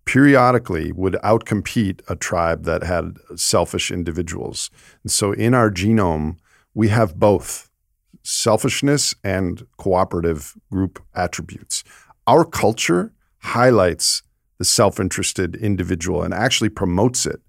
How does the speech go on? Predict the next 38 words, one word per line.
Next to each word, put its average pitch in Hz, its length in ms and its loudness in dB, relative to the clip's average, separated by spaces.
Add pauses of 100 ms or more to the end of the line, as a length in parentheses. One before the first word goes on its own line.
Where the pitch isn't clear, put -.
(340)
And 98 160 -2
this 139 180 2
is 113 120 0
also 127 440 2
a 82 80 2
product 76 480 -2
of 80 100 -6
our 78 180 -2
energy 82 320 -4
surplus, - 600 -6
where 90 220 -4
everyone 104 420 4
could 90 160 -2
have 87 220 0
their 87 160 0
own 95 160 0
little 92 320 0 (320)
castle 82 640 2
and 90 220 -4
import 98 640 -2 (400)
stuff - 380 2
from 90 340 -2
those 82 220 0
brown 92 300 2
trucks - 360 0
that 87 140 -4
show 92 240 2
up 90 120 -2
overnight 87 440 2
and 80 160 -2
bring 90 200 0
us 85 220 0
little 82 260 -2
goodies. 92 460 0
We 95 120 -2
don't 123 240 0
need 104 280 0
humans 85 640 -2